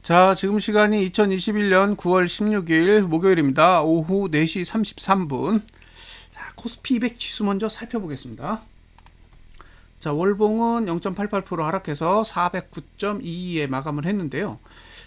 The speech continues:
지난달 저가만 붕괴되지 않으면 매수 전략을 유지할 수 있는데 지금은 매수를 했어도 아랫꼬리가 짧은 음봉의 형태이기 때문에 매수자도 그다지 수익을 거두지 못하는 상태입니다.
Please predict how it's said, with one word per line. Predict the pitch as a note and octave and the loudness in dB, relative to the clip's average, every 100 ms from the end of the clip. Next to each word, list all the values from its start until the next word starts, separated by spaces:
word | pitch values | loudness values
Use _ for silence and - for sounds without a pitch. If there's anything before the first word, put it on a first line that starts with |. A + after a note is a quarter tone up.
| - | -12
지난달 | - G3+ A3+ A3 G#3+ A3+ A3 | -6 -2 0 0 2 2 0
저가만 | G#3 F3+ G3+ G3+ F#3 | -4 -6 -6 -4 -6
붕괴되지 | F#3 F#3 F#3 F3 F3 | -6 -4 -4 -6 -6
않으면 | F#3 D#3+ G3 G3+ | -6 -4 -4 -4
매수 | D3 D3+ F3+ | -4 -4 -4
전략을 | E3+ E3+ E3 D3 | -4 -2 -2 -4
유지할 | D#3+ D#3+ F#3 E3+ | -6 -4 -4 -4
수 | - | -6
있는데 | D#3 B2+ D#3 A3+ A#3 - _ _ _ _ | -6 -6 -4 -6 -6 -18 _ _ _ _
지금은 | - D#3+ F#3 G3+ D3+ | -18 -12 -8 -6 -4
매수를 | D3+ G3+ E3+ F3+ | -4 -4 -4 -4
했어도 | G3 F#3 G3+ A#3+ B3 A#3 | -4 -6 -6 -6 -6 -8
아랫꼬리가 | C3+ D3+ - F3+ F3 F#3 F#3 | -10 -10 -10 -8 -6 -6 -8
짧은 | - - G#3 D#3+ - | -12 -12 -8 -6 -2
음봉의 | E3+ F#3+ G3+ | -2 -2 -4
형태이기 | E3 D#3 F#3 D3 | -4 -4 -8 -8
때문에 | D3 D3 G#3+ | -8 -6 -6
매수자도 | C#3+ D3+ - G3 G#3 | -6 -8 -6 -6 -6
그다지 | E3+ E3+ E3 | -8 -8 -8
수익을 | - - G#3 D3 C#3 G3 - - - - | -10 -8 -8 -6 -8 -8 -14 -20 -20 -20
거두지 | - D#3 A3 | -16 -12 -8
못하는 | G#3 C#3+ - D3+ D3 | -6 -8 -8 -8 -8
상태입니다. | D3 G3+ D#3+ B2 B2 | -8 -8 -6 -8 -8